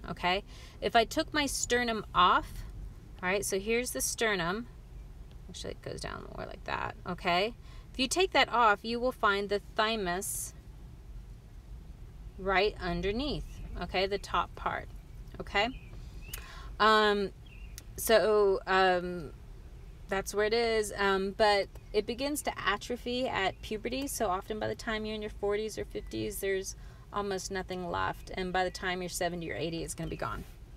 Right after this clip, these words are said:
All right, next slide. All right, this slide is just showing you where you've got the different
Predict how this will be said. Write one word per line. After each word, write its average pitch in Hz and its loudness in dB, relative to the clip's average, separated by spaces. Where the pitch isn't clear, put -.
All 202 4
right, 175 2
next 185 -2
slide. 165 -4
All 208 6
right, 196 4
this 254 0
slide 285 4
is 254 -2
just - -4
showing 233 0
you 220 0
where 196 4
you've 185 2
got 196 2
the 190 0
different 185 -2